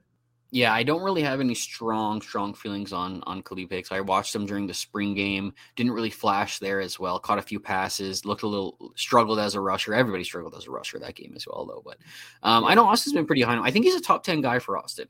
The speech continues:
So it's definitely a guy that you can keep on your radar, especially with some of the injury troubles here. Ju-, like, if, if Barnes things pops up, if Sawchuk doesn't become the guy who can be the lead guy, maybe there's a, there's a realm here for Hicks to get in here and make some noise as well. But,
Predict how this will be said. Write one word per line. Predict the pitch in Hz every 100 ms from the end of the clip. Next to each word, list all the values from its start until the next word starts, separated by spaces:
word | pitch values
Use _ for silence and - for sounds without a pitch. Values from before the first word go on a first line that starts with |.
| _
So | - 113
it's | 104 131
definitely | 180 233 370
a |
guy | 151 143
that | 143
you | 131
can | 131 117
keep | - 156 135
on | 127
your | 123
radar, | 104 117 117 104
especially | - 196 190 180 147
with | 139 135
some | 135
of | 127
the | 120
injury | 123 117
troubles | - 117 113
here. | 117 107
Ju-, | 101 -
like, | 95 90
if, | 98 -
if | 92 98
Barnes | 95 98 101
things | 110 104
pops | - 101 101 143
up, | 139 135 - -
if | 113
Sawchuk | - 120 104 - 107 -
doesn't | 107 110 120
become | 113 113 117
the | 113
guy | 113
who | 113
can | 117 110
be | 113
the | 113
lead | 120 113
guy, | 117 135
maybe | 117 170 247 302
there's | 196 208
a, |
there's | 180 175 170
a |
realm | 151 151 170
here | 147
for | -
Hicks | 135 143 -
to | 131
get | 127
in | 131 127
here | 110
and | 104
make | 107
some | - 107
noise | 107 101
as | 90
well. | 101 90 87
But, | 85 78